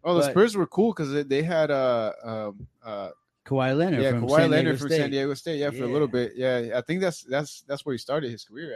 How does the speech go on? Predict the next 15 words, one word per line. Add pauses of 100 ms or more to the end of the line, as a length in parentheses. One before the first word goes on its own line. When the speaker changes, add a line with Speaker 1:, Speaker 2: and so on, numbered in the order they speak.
Speaker 1:
actually. (120)
Speaker 2:
Mm-hmm. (800)
Speaker 1:
And
he
got
a
ring
out
there,
too.
Speaker 2:
Now
he's
a
Clipper,
huh?